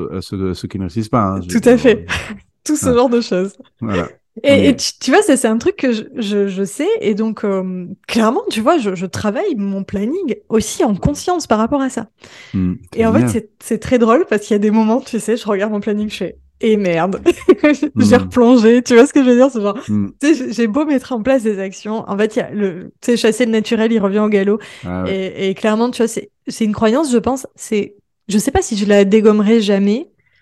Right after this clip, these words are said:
Speaker 2: mais en tout cas, elle fait partie de, de ma façon de faire, tu vois. Et, euh, j'avance à... quelque part, c'est pas que je la dégomme, mais j'avance avec elle et, euh, <laughs> je suis un peu en mode, « Ok, juste pousse-toi cinq minutes. <laughs> Je...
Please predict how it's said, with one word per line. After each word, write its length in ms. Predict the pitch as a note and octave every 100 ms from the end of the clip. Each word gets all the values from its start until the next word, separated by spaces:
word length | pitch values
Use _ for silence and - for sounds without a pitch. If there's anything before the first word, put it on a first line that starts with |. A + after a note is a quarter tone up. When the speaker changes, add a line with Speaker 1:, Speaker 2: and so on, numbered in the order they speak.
| _ -
Speaker 2:
mais 120 | G#3+
en 60 | G#3+
tout 100 | -
cas, 100 | E4
elle 60 |
fait 160 | A#3+ G#3
partie 520 | G#3 G#3 - - A3+
de, 400 | F#3+ F#3+ F3+ F3+ E3+ - _ _ _ _ -
de 260 | G3 G#3+
ma 180 | G#3 G3+
façon 320 | G3 G3+ G#3
de 60 | G3+
faire, 280 | - G3+ G3+
tu 120 | G3+
vois. 220 | G3 D3
Et, 220 | G#3+ G#3 G#3 - - _ _ -
euh, 480 | G3+ G3 F#3+ F#3+ F#3+
j'avance 420 | G#3+ A3+ A3+ D4 C#4+
à... 240 | G#3+ D3+ A3 -
quelque 200 | A3 A#3+
part, 160 | D4
c'est 140 | - A3
pas 140 | B3+
que 80 | C4
je 100 | G#3
la 180 | F#3+ F3+
dégomme, 420 | G3+ G3+ A#3 C#4
mais 100 | G#3
j'avance 360 | F#3+ F#3+ A#3+ A3+
avec 340 | G3+ G3+ G3+
elle 180 | A3 B3
et, 180 | - G3
euh, 220 | F#3 F3 G3+ - B3
<laughs> 260 | _ _ C#4
je 60 |
suis 180 | C4 A#3
un 60 | A3+
peu 140 | G3+
en 80 | A3
mode, « 180 | G3+ G3+
Ok, 220 | G3+ G#3 - - -
juste 320 | A#3 C4+ -
pousse-toi 380 | - C#4+ - A3
cinq 160 | G#3+ F#3
minutes. 500 | F3 F3 C4 - _
<laughs> 40 | C4+ C4+ - - - -
Je... 320 | G#3 -